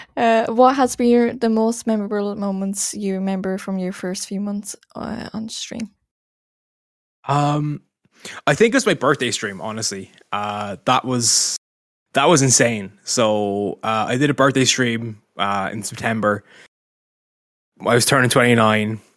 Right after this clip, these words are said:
Speaker 2: I think I've been streaming for, like, four months at this stage, three months, four months at this stage, so not that long. I think it was three and a half months, actually, to be exact. Uh,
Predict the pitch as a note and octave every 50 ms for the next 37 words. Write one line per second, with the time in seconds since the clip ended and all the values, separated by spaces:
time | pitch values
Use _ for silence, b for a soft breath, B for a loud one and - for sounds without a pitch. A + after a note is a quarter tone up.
0 | _ _ _ _ _ _ _ _ _ _ _ _ _ _ _ _ - - - B2
1 | D3 C#3 C#3+ C3 C#3 C3+ B2+ - - C3+ B2+ B2 A#2+ A#2 - B2 A#2 A#2 A2+ A2
2 | A2 - - - - - _ _ _ _ _ _ _ _ - A2+ A2 A2 G#2+ A2+
3 | A2 A2+ A2+ - A2+ G2 A#2 A2 A2 - A#2+ A2+ A2+ A2+ A2+ - - - - B2+
4 | A#2+ A#2+ A#2 A#2+ B2 - - - B2 A#2 A#2 A#2+ B2 B2 A#2+ - A#2 A#2+ A#2 -
5 | B2+ B2 B2 C3 B2+ - - - - - G#2+ A2 A2+ A#2 A#2 - A#2+ - - A2+
6 | A#2 A#2+ B2+ C3 B2 A2+ - C3 B2 D3+ D3+ D3 C#3 - - D3 - A#2+ A#2 A#2+
7 | B2 A#2+ A2+ A2+ A2+ G#2+ F#2+ G2 G2+ - - G#2 F#2 G2 G2 G2 F#2+ G2 F#2+ G#2+
8 | G2 F#2+ - - - - b b b b b b b _ _ _ _ _ _ -